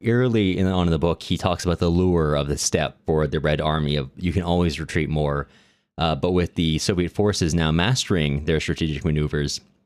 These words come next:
he writes that the Germans, for their part, began to feel that dangerous lure of the vast spaces behind them, calling them to retreat. It was here that the Germans first learned the fear of encirclement, that cruel illness that afflicts the hearts,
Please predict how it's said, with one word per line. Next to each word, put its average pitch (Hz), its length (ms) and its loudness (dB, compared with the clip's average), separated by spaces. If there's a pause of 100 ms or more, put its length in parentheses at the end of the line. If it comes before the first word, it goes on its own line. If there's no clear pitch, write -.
(340)
he 92 60 -6
writes 90 220 0
that 85 180 -2
the 98 80 0
Germans, 98 440 0
for 87 140 0
their 123 160 2
part, - 380 -2
began 101 260 2
to 80 60 -2
feel 107 300 2
that 73 240 -2
dangerous 95 460 0
lure 87 280 2
of 69 80 -2
the 69 100 -4
vast 78 300 -2
spaces 76 360 -2
behind 73 360 0
them, 64 200 -4 (440)
calling 98 400 0
them 73 180 0
to 69 80 -4
retreat. 67 440 -2 (400)
It 127 80 2
was 185 180 0
here 151 180 4
that 135 140 0
the 98 100 0
Germans 110 420 0
first - 360 -2
learned 98 260 2
the - 60 0
fear 92 260 0
of 85 80 0
encirclement, 76 640 0 (340)
that - 220 -4
cruel 127 500 0
illness 82 420 2
that 78 180 0
afflicts - 380 -2
the 98 100 -4
hearts, - 540 -2